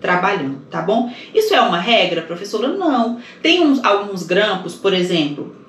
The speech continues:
o W oito A é um grampo de retração. Então, ele,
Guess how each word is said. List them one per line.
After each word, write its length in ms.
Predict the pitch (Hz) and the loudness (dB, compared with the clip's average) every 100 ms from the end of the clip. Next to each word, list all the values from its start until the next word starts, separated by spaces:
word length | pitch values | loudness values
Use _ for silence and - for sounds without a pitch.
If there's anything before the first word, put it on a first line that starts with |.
| - | -6
o 40 | |
W 400 | 175 196 196 196 | 2 4 4 4
oito 300 | 185 180 156 | 2 0 0
A 260 | 170 190 180 | 2 2 0
é 80 | 190 | -4
um 80 | 196 | 0
grampo 340 | 196 220 233 | 0 0 -2
de 100 | 226 | -4
retração. 840 | 214 220 220 277 320 - 170 151 156 | 0 0 2 -2 -4 -4 -4 -4 -6
Então, 600 | - 196 196 277 254 - - - - - - - | -8 -4 2 2 2 -2 -10 -20 -20 -20 -2 6
ele, 500 | 220 220 254 - | 6 6 0 -8